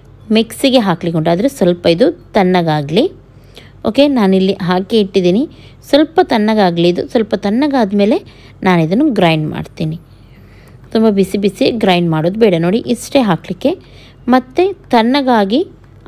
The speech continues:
ಆದಮೇಲೆ ಗ್ರೈಂಡ್ ಮಾಡುವಾಗ ಇದಕ್ಕೆ ಬೇಕಾಗುವಷ್ಟು ಉಪ್ಪನ್ನು ಸೇರಿಸಿ. ಓಕೆ,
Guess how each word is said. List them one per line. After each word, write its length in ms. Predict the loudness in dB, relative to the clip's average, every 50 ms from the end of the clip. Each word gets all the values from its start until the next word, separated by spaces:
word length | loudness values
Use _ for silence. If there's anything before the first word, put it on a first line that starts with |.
| -2 0
ಆದಮೇಲೆ 360 | 0 0 0 0 0 2 0 0 0 0
ಗ್ರೈಂಡ್ 300 | 2 2 2 2 2 2 2
ಮಾಡುವಾಗ 260 | 2 2 0 0 0 0 -2
ಇದಕ್ಕೆ 300 | -2 -4 -2 0 0 0 0 -2 0 0
ಬೇಕಾಗುವಷ್ಟು 680 | 0 2 2 0 -2 -2 0 -2 -4 -4 -6 -8 -10 -8 -6 -8 -8
ಉಪ್ಪನ್ನು 420 | -8 -6 -4 -2 0 0 0 -2 -4 -6 -12 -20 -20 -20 -20 -20 -20 -6 0
ಸೇರಿಸಿ. 500 | 2 2 2 2 0 -2 -8 -12 -18 -20 -20 -20 -20 -20 -20 -20 -20 -20 -20 -20 -20 -20 -20 -20 -20 -20 -20 -20 -20 -20 -20 -20 -6 -2 -2 -2
ಓಕೆ, 220 | -2 -4 -10 -14